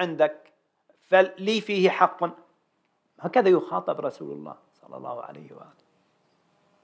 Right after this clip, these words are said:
فالتفت إليه فضحك ثم أمر له بعطاء. هذا حلم رسول الله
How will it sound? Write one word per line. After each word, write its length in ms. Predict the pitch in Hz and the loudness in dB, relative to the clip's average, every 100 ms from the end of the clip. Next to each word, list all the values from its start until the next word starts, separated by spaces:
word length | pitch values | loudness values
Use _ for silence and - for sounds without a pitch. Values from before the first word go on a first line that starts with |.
| _ _ _ _ _ _ _ _ _ _ _ _ _ _ _ _ _ _ | _ _ _ _ _ _ _ _ _ _ _ _ _ _ _ _ _ _
فالتفت 580 | - 127 135 143 147 - | 0 0 2 2 2 2
إليه 640 | 139 135 131 131 123 - - _ _ _ _ _ _ _ _ _ _ _ _ _ _ _ _ - | 0 0 0 2 0 -4 -20 _ _ _ _ _ _ _ _ _ _ _ _ _ _ _ _ 0
فضحك 1000 | 127 123 135 151 - 160 160 170 180 - _ _ _ _ _ _ _ | 2 4 4 4 0 -4 -2 -2 -2 -4 _ _ _ _ _ _ _
ثم 320 | 208 202 135 | 4 4 2
أمر 580 | 120 - - 135 110 104 | -10 -2 -2 -2 -8 -10
له 300 | 131 143 190 | -8 -6 -6
بعطاء. 540 | 156 - 113 - 117 - - _ _ _ _ _ _ _ _ _ _ _ _ _ _ _ _ _ _ _ _ _ | -6 -8 -8 -10 -14 -14 -20 _ _ _ _ _ _ _ _ _ _ _ _ _ _ _ _ _ _ _ _ _
هذا 240 | - 170 135 | 4 4 4
حلم 320 | - 135 120 | 0 -4 -6
رسول 420 | 117 104 - 110 | -10 -12 -16 -20
الله 240 | - _ | -20 _